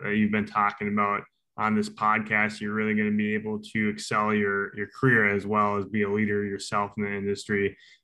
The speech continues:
Um, so Dalton, Billen, is there any, uh, social media platforms people can reach out to you if they have questions about the Flyers organization, as well as your,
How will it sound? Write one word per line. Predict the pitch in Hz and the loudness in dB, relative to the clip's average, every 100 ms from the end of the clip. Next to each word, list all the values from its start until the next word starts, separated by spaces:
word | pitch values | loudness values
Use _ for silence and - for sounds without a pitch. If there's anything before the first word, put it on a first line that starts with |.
| - | -4
Um, | 98 95 | -2 -2
so | - 113 | 0 2
Dalton, | 107 123 131 139 131 123 - - - _ - | 4 4 2 4 4 4 -2 -12 -14 _ -6
Billen, | 117 127 131 123 113 - - | 2 4 6 2 0 -10 -6
is | 117 | 0
there | 120 120 - | 2 4 4
any, | 127 131 131 | 6 6 6
uh, | 123 110 107 | 4 2 -2
social | 107 127 117 131 117 110 | -4 -6 0 0 2 2
media | 110 110 120 120 110 | 2 2 2 -2 -2
platforms | 123 117 113 123 120 117 107 | -2 -2 -4 -6 -4 -4 -4
people | 120 110 | -4 -2
can | 107 113 | -2 -2
reach | 110 110 110 | 0 -2 0
out | 110 107 | 0 0
to | - | -2
you | 113 110 107 | 0 0 0
if | 107 | -2
they | |
have | 110 107 104 | -2 -2 -2
questions | 110 110 110 104 | -4 -2 -2 -2
about | 104 | -2
the | - | -6
Flyers | 104 113 110 107 | -4 0 0 0
organization, | 107 107 107 104 107 107 107 | 0 0 0 0 -2 -4 -8
as | 104 | -6
well | 104 104 | -2 -2
as | 101 | -2
your, | 104 104 101 | 0 0 -2